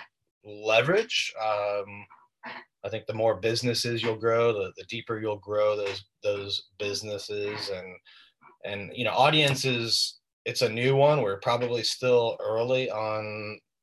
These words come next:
the curve, and, and lots of changes are still happening. You know, what we're doing now, we weren't doing really a year or two or three years ago <laughs> even, and that's, that's a rapid pace when you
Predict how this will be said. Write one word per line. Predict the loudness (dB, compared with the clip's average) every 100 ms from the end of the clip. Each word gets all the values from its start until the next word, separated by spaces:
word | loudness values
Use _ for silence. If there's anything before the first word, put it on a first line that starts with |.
| _ -8
the | -8
curve, | -4 -2 2 2 0
and, | -2 -8
and | -14 -20 -20 -6
lots | -4 -2
of | -6
changes | -6 -6 -6 -8 -10
are | -10
still | -8 -4 -2
happening. | 0 0 -4 -6 -6
You |
know, | -6 -6
what | -6
we're | -6
doing | -6 -4 -4 -2
now, | 0 2 2
we | 0
weren't | -4 -4 -6 -10 -20 -20 _ _ _ -20 _ _ _ _ -10
doing | -6 -4 -2
really | 2 2 4
a | 2
year | -2 -2 0 0
or |
two | -2 -4 -4
or | -6
three | -6 -2
years | 0 2
ago | 4 8 8
<laughs> | 6
even, | 2 0
and | 0 -6 -10 -10
that's, | -10 -4
that's | 0 4
a | 6
rapid | 4 2 -2
pace | 0 2 2 -4 -8 -14 -14
when | -10
you | -6 -4 -4 -6